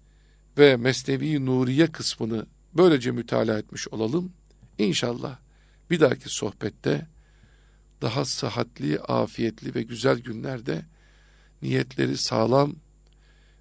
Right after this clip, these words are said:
ve ona göre de amelleri, hali, ihlası baki kalmış, sağlam olmuş kullardan olarak inşallah birbirimize kavuşalım. Sizler bize, bizler size dua edelim.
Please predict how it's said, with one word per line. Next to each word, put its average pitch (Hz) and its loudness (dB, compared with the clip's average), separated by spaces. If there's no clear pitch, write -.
ve 139 0
ona 135 2
göre 120 2
de 117 -6
amelleri, 117 -2
hali, 113 -4
ihlası 120 -4
baki 127 -2
kalmış, 123 -6
sağlam 113 -4
olmuş - -8
kullardan 113 -4
olarak 123 -2
inşallah 143 -2
birbirimize 113 -4
kavuşalım. 113 -8
Sizler - -2
bize, 113 -2
bizler 123 -4
size 117 -10
dua 113 4
edelim. 143 2